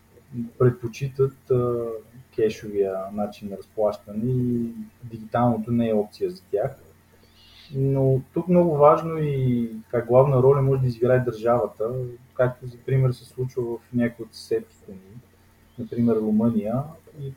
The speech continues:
реално с налагане на различни стандарти, държавни изисквания и стимули, а, може да се стимулира този модел да стане основен и предпочитан. М, като това засегне реално всички участници по цялата верига,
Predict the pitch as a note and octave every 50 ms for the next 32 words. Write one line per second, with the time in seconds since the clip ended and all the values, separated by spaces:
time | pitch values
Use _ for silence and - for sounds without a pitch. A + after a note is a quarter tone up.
0 | - C3+ C3+ C3 C#3+ D3 D#3+ D3 - - C#3+ C3 - C#3 C3 B2 A#2+ B2+ C3+ D3
1 | D3+ D3+ D3 D3 C#3 C3+ C3+ C3 B2+ B2 A#2+ A2+ G#2+ B2 C3+ D3 - - - D3
2 | C#3+ C#3 C#3 C3 B2 A#2 - - A#2 G#2+ G#2+ A2 A#2 B2 B2 - - C3 B2+ B2+
3 | A#2+ A#2 A2+ G#2 G2 G#2+ A2 A#2 C3 C#3 B2+ A#2 A2+ B2+ C3 - - - B2 A#2+
4 | A#2 A2+ - - _ C3 C3 C3+ B2 A2+ A2+ A#2+ C3+ - - _ - - _ _
5 | _ _ _ _ _ _ _ _ - B2 A#2+ A#2+ A#2+ A#2+ A#2+ A#2 A#2 A#2+ B2 B2
6 | B2+ C3+ C#3+ C#3+ B2+ A#2+ B2+ C3+ C#3+ C#3 C3 C3 C3 C3 - - - B2+ B2 A#2+
7 | A#2+ A#2+ A#2 A#2 - - - B2 A#2+ A2+ A2 A2+ B2+ C3+ C3 C3 - - B2+ B2+
8 | B2 A2+ A#2 A2+ G#2+ G#2 - A2+ A#2+ A#2+ A#2 - - - - A2+ A2+ A2+ A2 A2
9 | G#2+ G2+ G2+ G2+ G2 G#2+ G#2+ - _ A#2+ A#2 A2+ A2 A2 G#2+ G#2 G2+ G2 G2 F#2+
10 | F#2 F#2 - _ - G#2+ - _ - - - A#2 A2+ A2 - G#2 A2+ C#3 - -
11 | - _ _ _ _ _ _ _ _ _ _ _ _ _ C3 B2+ B2 B2+ B2 -
12 | B2+ B2+ B2 B2+ C#3 C#3 C#3 C3 B2+ - - C#3+ C#3 D3 D3+ D3 C#3+ C#3 C#3 C#3+
13 | C#3+ C#3 B2+ - - C#3 C3 - A#2+ A2+ - - G#2+ F#2+ - - - - - B2
14 | - - - - A2 G#2+ G#2 - G2 F2+ F#2 F2+ F2+ F#2 G2+ G#2+ A#2 B2 B2+ C3
15 | C3 B2+